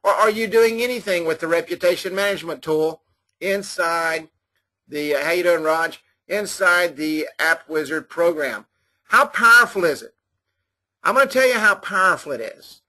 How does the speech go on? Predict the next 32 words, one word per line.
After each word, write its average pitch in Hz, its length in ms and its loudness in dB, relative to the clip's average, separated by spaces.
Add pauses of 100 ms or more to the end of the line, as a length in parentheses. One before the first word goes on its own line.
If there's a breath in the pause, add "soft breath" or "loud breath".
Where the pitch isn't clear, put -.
(600)
You 202 100 -2
know, 247 100 2
if 233 160 0
you're 208 80 0
using 262 460 0
the 180 220 -2
other 240 300 4
reputation 185 800 0
management 170 460 -2
sites, 165 440 0
and, 160 100 -6
and, 160 220 -6
and 160 180 -6
I'll, 147 300 0
I'll 160 160 2
just 160 220 -8
name 160 180 -6
a 151 60 -6
couple 156 240 -6
of 135 40 -8
the 131 140 -12
popular 143 320 -4
ones, 165 240 -10
Yelp 139 500 0
and, 135 240 -12 (480)
and, 131 600 -10
and, 123 500 -14
uh, 123 220 -6 (100)
Urban 165 320 2
Spoon 170 1000 -4
and 113 180 -18
Foursquare, 156 1080 -2